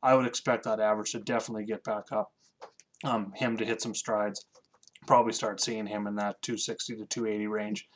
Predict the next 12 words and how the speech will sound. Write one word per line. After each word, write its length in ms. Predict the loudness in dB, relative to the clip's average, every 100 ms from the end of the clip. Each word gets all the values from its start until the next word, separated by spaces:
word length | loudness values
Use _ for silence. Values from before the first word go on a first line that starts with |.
| _ -10
again 360 | -4 -2 0
this 180 | -2 -2
season 300 | -2 -2 -4
with 120 | -4
an 80 | -2
on-base 360 | -2 -2 -4 -6
percentage 420 | -8 -8 -6 -4
over 180 | -4 -4
three 240 | -6 -8 -10
hundred. 240 | -16 -20 _ _ _ _ _ _ -4
But 200 | -4 -4 -20 _
again, 320 | -4 0 -2